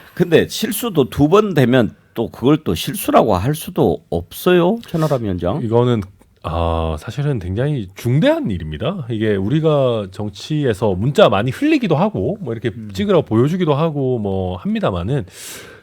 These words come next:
Speaker 2: 대통령과 나눈 사적 대화를 이렇게 뭐 이게 의도적이든 고의든, 그러니까 결과적으로 공개되는 일은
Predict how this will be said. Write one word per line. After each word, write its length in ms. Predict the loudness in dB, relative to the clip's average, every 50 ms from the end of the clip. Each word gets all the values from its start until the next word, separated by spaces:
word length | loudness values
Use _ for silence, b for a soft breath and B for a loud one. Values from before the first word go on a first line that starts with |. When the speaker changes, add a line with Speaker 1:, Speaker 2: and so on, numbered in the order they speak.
| B 0
Speaker 2:
대통령과 1400 | 2 2 2 2 2 2 4 6 6 6 4 4 4 4 6 6 6 6 4 2 2 0 -2 -2 -4 -8 -10 -8 -4
나눈 320 | -2 -2 -2 -2 -2 -4
사적 360 | -4 -6 -6 -6 -6 -6 -4
대화를 760 | -4 -4 -2 -2 -2 -4 -4 -6 -6 -4 -4 -2 -2 -2 -4 -6
이렇게 600 | -8 -10 -8 -6 -6 -4 -4 -4 -6 -8 -8 -10 -12 b b b
뭐 180 | b -2 0 0
이게 140 | 0 -2 -2
의도적이든 580 | 0 2 2 2 2 2 2 -2 -2 -6 -6 -6
고의든, 540 | -4 -2 -2 -2 0 -2 -2 -4 -4 -6 -12 b b b b b b
그러니까 160 | -8 -4 -2
결과적으로 480 | 0 2 4 4 4 2 0 -4 -4
공개되는 640 | -6 -6 -4 -2 0 0 2 2 2 0 0 -2 -2
일은 440 | -2 -2 -2 -2 -2 -2 -4 -6